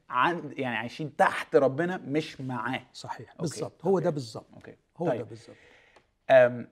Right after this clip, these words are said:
Speaker 1: إحنا وقتنا قرب، بس أنا لسه مش فاهم بالظبط يعني إيه أزحزح منارتك.
Speaker 2: آه.
Speaker 1: مم.
Speaker 2: أزحزح منارتك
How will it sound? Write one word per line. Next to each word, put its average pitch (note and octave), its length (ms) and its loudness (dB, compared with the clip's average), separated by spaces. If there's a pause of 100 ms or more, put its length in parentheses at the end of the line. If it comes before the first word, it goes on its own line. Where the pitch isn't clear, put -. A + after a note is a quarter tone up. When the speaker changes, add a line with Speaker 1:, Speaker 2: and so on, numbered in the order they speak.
(120)
Speaker 1:
إحنا C#3 160 0
وقتنا F#3 480 0
قرب، E3+ 460 10
بس - 260 2
أنا D#3+ 140 4
لسه D#3+ 340 0
مش C#3+ 180 -4
فاهم D3+ 320 2
بالظبط B2+ 440 -4
يعني G#2+ 260 -6
إيه C#3 300 -10
أزحزح - 800 -10
منارتك. A2 500 -6
Speaker 2:
آه. A2 320 -14 (340)
Speaker 1:
مم. - 120 -20 (2000)
Speaker 2:
أزحزح G#3+ 580 0
منارتك F3+ 800 -2